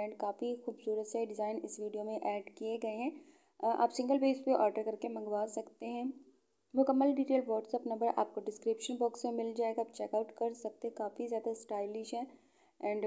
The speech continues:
काफ़ी option इस video में ऐड किए गए हैं। So अगर आप बाय करना चाहते हैं तो detail आपको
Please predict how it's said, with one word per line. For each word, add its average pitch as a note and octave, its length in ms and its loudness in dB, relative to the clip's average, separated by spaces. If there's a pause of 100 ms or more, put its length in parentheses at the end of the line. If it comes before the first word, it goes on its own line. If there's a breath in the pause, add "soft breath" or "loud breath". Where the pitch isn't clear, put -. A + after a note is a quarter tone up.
काफ़ी G#3 300 0
option A3 400 0
इस A#3+ 140 -6
video A3+ 260 0
में A3+ 120 -2
ऐड G3+ 260 -2
किए A3 260 -6
गए A3+ 60 -4
हैं। A3+ 80 -6
So A3+ 60 -6
अगर G#3 200 -2
आप G#3 180 0
बाय G#3 180 -2
करना G#3 320 -8
चाहते G3+ 400 -8
हैं G#3+ 120 -6
तो G#3+ 260 -4
detail G#3 480 -4
आपको G3+ 280 -6